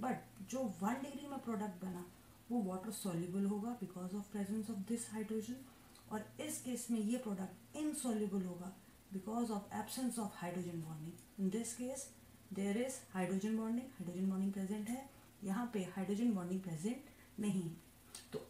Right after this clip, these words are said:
overall वन डिग्री और टू डिग्री हिंसबर्ग टेस्ट देगा,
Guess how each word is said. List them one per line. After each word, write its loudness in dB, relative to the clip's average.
overall 4
वन 6
डिग्री 2
और 2
टू 6
डिग्री 2
हिंसबर्ग 4
टेस्ट -2
देगा, 0